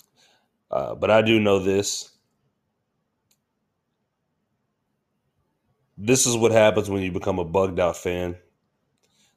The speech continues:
This is what happens when you, when you worship the ground that these superstars walk on. We fall in love with the cult of personality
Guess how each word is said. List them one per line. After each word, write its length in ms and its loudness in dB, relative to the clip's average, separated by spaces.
This 180 0
is 140 -2
what 160 4
happens 560 2
when 160 -4
you, 320 -6
when 100 -4
you 100 -2
worship 500 2
the 100 -2
ground 400 2
that 160 -6
these 220 0
superstars 720 2
walk 360 2
on. 360 0
We 100 -10
fall 380 4
in 100 0
love 560 4
with 140 -6
the 80 -8
cult 340 0
of 100 -4
personality 880 -2